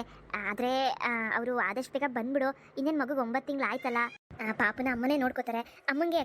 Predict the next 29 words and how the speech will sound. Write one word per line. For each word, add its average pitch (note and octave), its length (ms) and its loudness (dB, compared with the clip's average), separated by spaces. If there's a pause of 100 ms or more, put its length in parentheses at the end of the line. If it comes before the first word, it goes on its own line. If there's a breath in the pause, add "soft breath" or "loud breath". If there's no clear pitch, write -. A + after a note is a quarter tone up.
(160)
ಬೇಜಾರಾಗ್ತಿದ್ಯಂತೆ, C4+ 680 0
ನಾನು B3 260 -4
ಕೆಲ್ಸಕ್ಕೆ C4 300 -4
ಹೋದ್ರೆ C4 100 0
ಸಂಜೆ C4 300 0
ಬರೋದು, B3 300 2 (320)
ನೀನ್ C4 180 4
ಬಂದ್ರೆ C4+ 200 2
ಪಾಪನ C#4+ 360 0
ಅವರೇ C#4 160 4
ನೋಡ್ಕೊಳ್ತಾರೆ, B3+ 460 -2
ಅವ್ರಿಗೂ C4 440 -4
ಟೈಮ್ A#3+ 180 -2
ಪಾಸ್ C4+ 180 -4
ಆಗುತ್ತೆ A#3 220 -4
ಅಂತ A3 160 -6
ಹೇಳ್ತಿದ್ರು A#3+ 400 -2
ಅದ್ಕೆ. A3 180 -4 (440)
ಓ B3 220 4
ಹೌದಾ? C#4+ 680 4 (240)
ಅಲ್ಲ G#3+ 180 2
ಶಿಲ್ಪ, C4+ 340 0 (540 loud breath)
ಆ, G#3+ 180 -8
ವರ್ಷದ್ವರ್ಗೂನು E4+ 840 2
ಇಸ್ಕೊಳೋಣ D#4 560 2
ಅಂತ D4 220 0
ಅನ್ಕೊಂಡಿದ್ವಿ C4+ 560 0
ನಾವು. A#3 340 0 (340)
ಹೌದಮ್ಮ, C#4 480 4